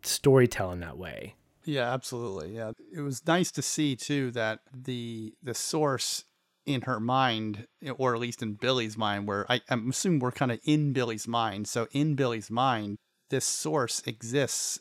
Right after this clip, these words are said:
Speaker 2: in a sort of almost surreal place. Like it, it, there's not an actual location for it. It's somewhere else, which that somewhere else clearly is the upside down. So even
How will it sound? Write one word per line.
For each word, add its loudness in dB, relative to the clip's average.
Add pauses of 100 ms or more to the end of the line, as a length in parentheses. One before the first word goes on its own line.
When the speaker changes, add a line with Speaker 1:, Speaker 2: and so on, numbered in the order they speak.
(100)
Speaker 2:
in -6
a -6
sort -8
of -10 (180)
almost -2
surreal -2 (220)
place. -2
Like -2
it, -8
it, -4
there's -4
not 2
an -6
actual 0
location -2
for -4
it. -10 (240)
It's -6
somewhere 2
else, 4
which -2 (140)
that 0
somewhere 2
else 4
clearly 2
is -4 (260)
the -2
upside 0
down. 2
So -4
even 2